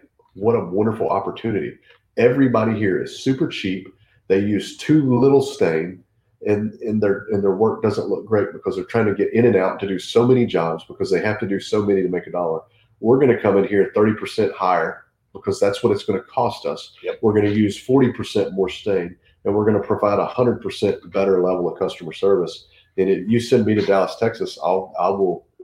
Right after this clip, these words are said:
Speaker 1: clean house.
Speaker 2: Absolutely.
Speaker 1: I mean, I would clean house, and there's a lot of guys that would.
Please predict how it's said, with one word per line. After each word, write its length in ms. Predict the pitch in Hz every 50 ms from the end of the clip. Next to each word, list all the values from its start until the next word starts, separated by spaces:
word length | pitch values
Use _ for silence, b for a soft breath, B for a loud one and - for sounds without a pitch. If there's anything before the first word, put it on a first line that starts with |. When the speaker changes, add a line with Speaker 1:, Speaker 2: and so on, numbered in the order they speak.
| _
Speaker 1:
clean 260 | - - 110 104 92 82
house. 420 | 87 107 107 - - - - -
Speaker 2:
Absolutely. 420 | 139 143 - - 101 92 92 87
Speaker 1:
I 60 | 90 104
mean, 60 | -
I 40 | -
would 140 | - -
clean 240 | - 104 101 98 90
house, 320 | 92 104 101 92 87 - -
and 80 | 87
there's 140 | 90 85 87
a 40 | 87
lot 200 | 92 104 107 101
of 80 | 87
guys 220 | 90 82 82 80 -
that 120 | - -
would. 220 | 82 87 85 82